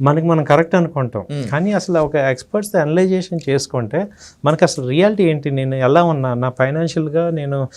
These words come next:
Speaker 1: ఖర్చు ఎలా పెడుతున్నాను అనేది మనకు తెలుస్తది.
Speaker 2: మ్మ్.
Speaker 1: అది తెలుసుకున్నాక ఏమవుతుందంటే, మనం ఒక్కొక్కసారి ఎక్స్‌పర్ట్స్‌తో నాది ఎలా ఉంది, నా బ్యాలెన్స్, నా, అది మీరు తెలుసుకోండి. అప్పుడు ఏమవుతుందంటే, అసెట్ అలొకేషన్ కరెక్ట్‌గా వర్కౌట్ అవుద్ది.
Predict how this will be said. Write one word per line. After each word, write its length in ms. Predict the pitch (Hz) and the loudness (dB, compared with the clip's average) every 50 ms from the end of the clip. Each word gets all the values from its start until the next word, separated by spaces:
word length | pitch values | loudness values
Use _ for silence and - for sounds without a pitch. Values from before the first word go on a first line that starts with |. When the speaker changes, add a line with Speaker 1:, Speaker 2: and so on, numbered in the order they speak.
| - - _ - | -20 -20 _ -2
Speaker 1:
ఖర్చు 240 | 135 131 - - 175 | -2 -2 0 2 2
ఎలా 140 | 160 156 156 | 2 4 2
పెడుతున్నాను 480 | 139 147 139 135 135 - 139 135 127 | 2 2 2 2 0 -2 -4 -6 -6
అనేది 260 | 127 135 139 151 160 185 | -4 -4 -6 -4 -2 -2
మనకు 260 | 175 151 135 127 131 127 123 123 | -2 -2 -2 -4 -4 -4 -4 -4
తెలుస్తది. 520 | 120 135 120 131 131 - - 107 - - - _ _ - | -4 -2 -4 -2 -4 -4 -6 -6 -6 -8 -18 _ _ -18
Speaker 2:
మ్మ్. 160 | 135 117 95 - _ _ - | -16 -16 -16 -18 _ _ -4
Speaker 1:
అది 220 | 113 120 135 156 147 | -4 -2 -2 -2 -2
తెలుసుకున్నాక 680 | - 160 170 185 170 - - 220 214 208 202 185 160 160 | 0 0 0 0 -2 -4 -2 0 2 2 2 2 0 -2
ఏమవుతుందంటే, 720 | 151 147 156 160 160 160 - 143 131 123 123 123 123 185 190 | -4 -4 -4 -6 -6 -6 -6 -8 -6 -6 -6 -6 -8 -8 -6
మనం 260 | 170 151 147 151 151 151 156 | -6 -6 -6 -6 -8 -8 -6
ఒక్కొక్కసారి 560 | 147 131 - - 131 123 - 156 156 165 170 | -8 -8 -8 -8 -8 -6 -2 -2 0 0 0
ఎక్స్‌పర్ట్స్‌తో 540 | 156 - - - - 156 139 - - - 165 | -2 -4 -6 -6 -6 -6 -6 -4 -2 -2 0
నాది 320 | 160 156 147 135 127 123 131 | 0 -2 -4 -4 -4 -4 -2
ఎలా 260 | 127 127 127 139 139 | 0 0 0 0 -2
ఉంది, 260 | 135 131 127 120 127 | -2 -4 -6 -6 -6
నా 120 | 123 123 120 | -6 -6 -6
బ్యాలెన్స్, 440 | 113 120 123 123 123 123 113 - - | -2 0 0 0 0 -2 -6 -8 -8
నా, 140 | 131 127 123 117 113 - - - - _ _ - 123 120 113 - | -6 -6 -6 -6 -6 -10 -14 -20 -20 _ _ -10 -10 -10 -6 -6
అది 180 | 120 143 165 | -4 -2 0
మీరు 200 | 165 170 165 156 - | 0 0 -2 -2 -2
తెలుసుకోండి. 540 | - 156 170 165 - - 170 135 107 104 - - _ _ _ _ _ _ _ _ _ _ - | -2 -2 -2 -4 -6 -8 -8 -8 -8 -10 -12 -16 _ _ _ _ _ _ _ _ _ _ -12
అప్పుడు 260 | 139 135 - - 175 | -12 -10 -4 0 2
ఏమవుతుందంటే, 580 | 180 190 208 226 233 196 190 175 165 165 165 202 185 | 2 2 2 0 0 0 -2 -2 -2 -2 0 0 0
అసెట్ 380 | 156 147 139 - - - - 185 | 0 0 0 -2 -2 0 2 2
అలొకేషన్ 480 | 170 175 175 - 175 170 - - 185 | 2 2 2 0 -2 -2 -2 -2 -4
కరెక్ట్‌గా 380 | - 160 151 - _ - 170 165 | -4 -6 -10 -8 _ -4 -2 0
వర్కౌట్ 360 | 160 143 143 - 147 135 135 | 0 0 -2 -4 -6 -6 -6
అవుద్ది. 280 | 120 110 104 104 110 - | -6 -8 -8 -10 -12 -16